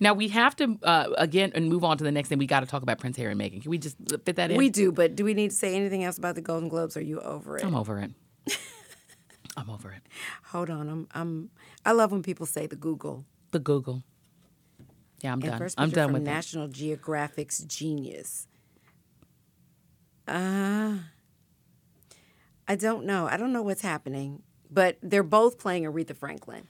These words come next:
Speaker 1: They're both in different
Speaker 2: In
Speaker 1: vehicles.
Speaker 2: different projects.
Speaker 1: Well, that'll be interesting because when I tell you, if there is somebody who can sing on the level of Jennifer Hudson and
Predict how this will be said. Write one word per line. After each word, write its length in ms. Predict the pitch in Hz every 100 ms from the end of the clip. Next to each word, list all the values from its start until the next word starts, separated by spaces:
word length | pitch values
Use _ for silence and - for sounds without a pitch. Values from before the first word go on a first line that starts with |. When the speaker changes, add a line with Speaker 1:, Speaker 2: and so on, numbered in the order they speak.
| _
Speaker 1:
They're 100 | -
both 220 | 185 208 202
in 120 | 180
different 340 | 185 185 156 -
Speaker 2:
In 160 | 196 185
Speaker 1:
vehicles. 320 | 196 175 175
Speaker 2:
different 220 | 165 -
projects. 720 | - 156 139 113 - - - -
Speaker 1:
Well, 140 | - 180
that'll 220 | 214 277
be 80 | 277
interesting 300 | 220 208 165
because 220 | 156 165
when 140 | 165
I 80 | 180
tell 160 | - 220
you, 200 | 180 156 - - -
if 260 | 247 302 -
there 180 | 254
is 200 | - 202
somebody 380 | - 190 170 143
who 200 | 131 160
can 220 | 139 147
sing 460 | 135 - 185 170 160 -
on 200 | 170 160
the 100 | 139
level 400 | 131 147 156 160
of 140 | 147
Jennifer 340 | 131 147 143 143
Hudson 380 | 160 170 185 170
and 240 | 131 127